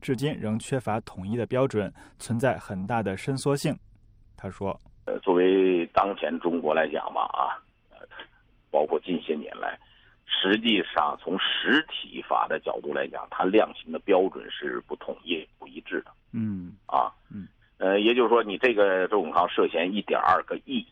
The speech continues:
Speaker 2: 对吧？
Speaker 1: 嗯，对。
Speaker 2: 受贿涉嫌一点二个亿，然后你才是一个无期徒刑。啊，我不说别的，就我曾，<laughs> 我曾经是北京市副市长，
Speaker 1: 嗯。
Speaker 2: 呃，刘志华的辩护律师，那他才涉嫌六七百万，六百多万、
Speaker 1: 嗯。
Speaker 2: 七百万，
Speaker 1: 嗯。
Speaker 2: 那就判了一个死缓。
Speaker 1: 对。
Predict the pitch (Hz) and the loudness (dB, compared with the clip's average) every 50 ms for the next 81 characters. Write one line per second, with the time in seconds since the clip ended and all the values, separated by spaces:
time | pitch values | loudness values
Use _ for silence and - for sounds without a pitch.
0 | _ _ _ - - 101 - - - - - - 87 95 85 80 82 65 - - | _ _ _ 0 2 2 2 2 0 0 0 0 0 0 0 -2 -4 -4 -4 -6
1 | 71 - - 69 73 73 71 67 65 - - 64 65 73 71 69 - - _ _ | -6 -6 -8 -10 -10 -10 -10 -8 -8 -8 -8 -8 -8 -10 -10 -12 -14 -18 _ _
2 | _ - - - - - _ _ - 85 92 - 110 107 92 80 76 - - - | _ -20 -20 -20 -20 -20 _ _ 4 6 6 6 6 4 2 0 -4 -6 -4 -2
3 | 76 73 - 82 76 73 - - 82 98 - - 92 82 - - 64 - - - | -2 -2 -2 -4 -4 -4 -4 -6 -6 -4 -2 0 0 0 -2 -6 -12 -16 -18 -20
4 | _ _ _ _ _ _ - - 71 71 67 76 82 - 113 107 - 113 107 80 | _ _ _ _ _ _ -4 -2 -2 0 2 2 2 2 2 2 4 4 4 4
5 | 87 92 95 92 87 87 90 85 78 73 80 85 82 - 92 92 - - 160 - | 4 2 2 2 2 2 2 0 0 0 0 0 0 0 -2 0 4 4 6 6
6 | - 156 131 98 87 80 90 92 95 95 90 - 78 71 76 85 87 85 90 85 | 6 4 2 0 -2 -2 -2 0 0 0 0 0 -2 -4 -2 -4 -4 0 0 -2
7 | 78 - 87 85 80 80 69 64 58 64 64 64 - _ _ - - - 98 90 | -2 -2 -2 -4 -4 -4 -4 -2 -2 -2 -2 -4 -6 _ _ -18 -14 -14 -12 -12
8 | 87 - 73 73 71 73 78 92 90 - - - 60 71 90 101 90 76 71 67 | -8 -6 -4 -2 0 2 2 4 4 2 2 2 2 4 4 4 2 0 0 -2
9 | 62 60 - - 60 60 - - - - 60 58 - - - 71 107 127 107 - | -4 -6 -6 -6 -8 -8 -10 -12 -14 -12 -12 -12 -12 -10 -2 2 2 4 4 4
10 | - 107 - 98 95 - - - - - 104 85 - - 69 73 85 104 117 85 | 2 2 2 0 0 -2 -4 -2 0 2 2 2 0 -2 -4 -2 2 2 2 2
11 | - - - - - - - - 71 - - - _ - 120 127 104 - 60 - | 0 -2 -2 0 0 0 0 0 -2 -2 -4 -8 _ 2 2 2 2 0 0 0
12 | 78 82 85 - - - - 143 139 - - - - - - _ _ _ - 104 | 2 2 2 2 0 -2 -4 -2 -2 -2 -4 -6 -10 -20 -20 _ _ _ -8 -2
13 | 101 92 92 80 71 - - 80 - - 71 69 - - - - - - - - | 0 2 2 0 0 0 0 0 0 -2 -8 -10 -8 -8 -8 -8 -8 -10 -12 -14
14 | _ _ _ _ - 98 | _ _ _ _ -16 -14